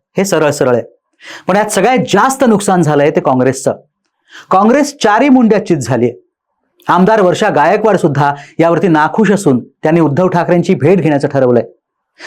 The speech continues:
त्यांनी आपली ही नाराजी वरिष्ठांच्या कानावरही घातलीये. काय कारण आहे काँग्रेसला एवढं नमतं घ्यायची? आपण एक राष्ट्रीय पक्ष आहोत, हे काँग्रेसचे नेते विसरलेत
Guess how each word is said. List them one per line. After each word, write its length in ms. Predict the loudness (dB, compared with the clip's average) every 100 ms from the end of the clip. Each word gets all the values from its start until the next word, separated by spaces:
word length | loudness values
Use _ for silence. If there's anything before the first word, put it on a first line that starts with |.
| -4
त्यांनी 180 | 0 2
आपली 260 | 2 2
ही 60 | 2
नाराजी 380 | 2 0 2 2
वरिष्ठांच्या 600 | 4 2 0 -2 0 0
कानावरही 440 | 0 2 2 2
घातलीये. 420 | 0 0 -2 -2 -6 _ _ _ _ _ -2
काय 140 | 0
कारण 300 | 2 2 2
आहे 140 | 0 -2 -8 -4
काँग्रेसला 420 | 0 2 2 2
एवढं 160 | 2 2
नमतं 300 | 0 0 0
घ्यायची? 340 | 0 0 -4 -6 _ _ _ _ _ _ _ -2
आपण 260 | 0 0
एक 140 | 0 0
राष्ट्रीय 380 | -2 0 0
पक्ष 300 | 0 -2 -2
आहोत, 340 | -2 0 0 -2 -6 -6
हे 80 | -2
काँग्रेसचे 460 | 0 0 0 0 -2
नेते 220 | 0 0
विसरलेत 460 | 0 0 0 0